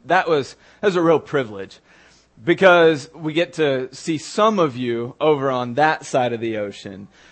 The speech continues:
but to be able to fellowship with the rest of this body that has meant a lot to us and been encouraging to us when we're over there, to be able to come back and hopefully,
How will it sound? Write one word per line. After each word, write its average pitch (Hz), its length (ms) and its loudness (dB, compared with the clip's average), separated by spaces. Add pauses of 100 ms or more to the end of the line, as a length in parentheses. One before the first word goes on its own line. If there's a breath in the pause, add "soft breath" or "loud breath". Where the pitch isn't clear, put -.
(140)
but 147 220 -2
to 147 100 -10
be 156 140 0
able 156 120 4
to 135 140 -4
fellowship 143 680 -2
with 131 240 -8
the 131 100 -4
rest 135 400 -4
of 123 140 -6
this 120 220 -8
body 117 460 -6
that 147 380 -2
has 143 300 -8
meant 170 380 -4
a 139 100 -2
lot 151 360 -2
to 143 200 -8
us 117 480 -6 (320 soft breath)
and 160 180 -2
been 165 200 0
encouraging 160 680 0
to 147 180 -4 (100)
us 160 580 4 (800 soft breath)
when 151 320 -2
we're 214 240 8
over 139 280 4
there, 110 380 -8 (500 soft breath)
to 170 120 -6
be 170 120 0
able 165 120 2
to 143 80 -2
come 160 220 -8
back 143 240 -2
and 131 100 -6
hopefully, 135 720 -6